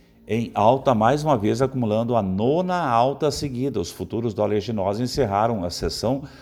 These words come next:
subindo entre dois vírgula setenta e cinco e quatro pontos dos contratos mais negociados, levando novembro a nove dólares e sessenta e seis centes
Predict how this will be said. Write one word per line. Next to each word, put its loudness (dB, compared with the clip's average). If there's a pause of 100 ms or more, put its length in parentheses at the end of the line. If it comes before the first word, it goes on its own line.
(200)
subindo -4
entre -2
dois 0
vírgula -4
setenta -2
e 0
cinco -8
e -4
quatro 2
pontos -4
dos -2
contratos -2
mais -2
negociados, -2 (440)
levando 0
novembro 0
a 2
nove 0
dólares 4
e -12
sessenta -6
e -8
seis -4
centes -6